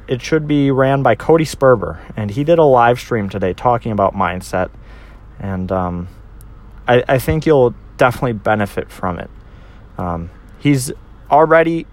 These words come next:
uber successful, and he's just passing on the wisdom to other people to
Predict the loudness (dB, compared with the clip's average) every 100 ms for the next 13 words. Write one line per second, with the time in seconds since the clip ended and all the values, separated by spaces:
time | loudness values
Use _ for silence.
0 | -4 0 0 -2 -6 -4 -4 -2 -2 -2
1 | -4 -4 -4 -4 -6 -4 -4 -4 -8 -20
2 | -20 -20 -20 -20 -4 2 4 2 -2 -2
3 | -2 -2 2 2 2 -2 -2 -4 -10 -18
4 | -8 -4 -2 -2 -2 -2 -4 -6 -4 -6
5 | -10 -12 -6 -4 -4